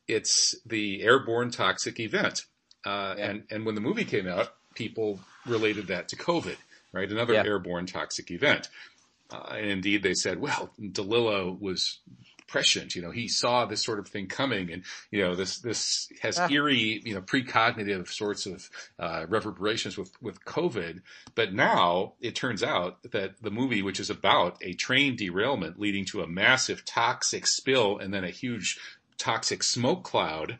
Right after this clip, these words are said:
Speaker 1: causing evacuations in Ohio, it's exactly what just happened. And a bunch of the people who were hired to be extras in the movie are now actually in exactly the same situation that they were in, in the movie. Now,
Speaker 2: Yeah.
Speaker 1: either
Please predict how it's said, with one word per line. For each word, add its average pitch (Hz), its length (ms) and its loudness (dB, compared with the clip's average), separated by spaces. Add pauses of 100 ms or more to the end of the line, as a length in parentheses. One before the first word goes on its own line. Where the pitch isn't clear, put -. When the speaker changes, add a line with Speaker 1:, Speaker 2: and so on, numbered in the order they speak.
(220)
Speaker 1:
causing 104 340 0
evacuations 101 1080 0
in 104 160 -6
Ohio, 95 640 0 (280)
it's 127 100 -2
exactly 117 680 2
what 95 180 -2
just 92 240 -6
happened. 120 380 0
And 98 160 -2
a 92 40 -2
bunch 120 260 0
of 110 60 -4
the 101 80 -4
people 120 260 -4
who 92 60 0
were 90 80 0
hired 120 320 2
to 101 60 -10
be 101 140 -4
extras 117 460 -2
in 104 160 -6
the 92 80 -4
movie 90 520 -2 (300)
are 107 200 -2
now 104 340 4
actually 107 480 2
in 98 60 0
exactly 110 560 4
the 92 100 -8
same 95 280 -2
situation 104 580 2
that 92 120 -6
they 104 120 0
were 104 160 -2
in, 92 260 2 (360)
in 151 160 2
the 175 80 4
movie. 277 500 2 (260)
Now, 113 380 2
Speaker 2:
Yeah. 170 140 0
Speaker 1:
either 160 340 2